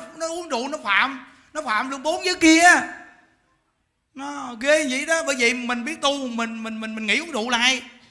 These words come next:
Bây giờ khuyên mấy, tất cả mấy ông uống rượu, đi đến chùa mình đi là nghỉ uống rượu liền. Nói thiệt á, những Đức ngày xưa ngoài đời là con sâu rượu nè.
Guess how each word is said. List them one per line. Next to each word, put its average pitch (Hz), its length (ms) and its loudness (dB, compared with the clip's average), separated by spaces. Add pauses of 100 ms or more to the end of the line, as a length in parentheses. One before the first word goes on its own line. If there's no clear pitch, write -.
(400)
Bây 233 160 -14
giờ 220 120 -4 (360)
khuyên 269 340 -4
mấy, 302 120 -4
tất 320 220 -4
cả 214 140 2
mấy 277 100 -2
ông 262 120 -4
uống 277 120 -12
rượu, 202 320 -8 (240)
đi 254 160 -4
đến 294 180 -6
chùa 214 200 0
mình 208 80 -6
đi 226 100 0
là 208 100 -6
nghỉ 180 160 -2
uống 269 120 -6
rượu 180 160 -2
liền. 170 320 -6 (2250)
Nói 262 100 -6
thiệt 208 200 4
á, 247 180 4 (880)
những 226 200 -4
Đức 330 180 -2
ngày 240 120 0
xưa 269 160 -2
ngoài 254 120 0
đời 226 160 4
là 233 60 0
con 262 160 -6
sâu 277 220 -4
rượu 240 240 -4
nè. 254 240 -2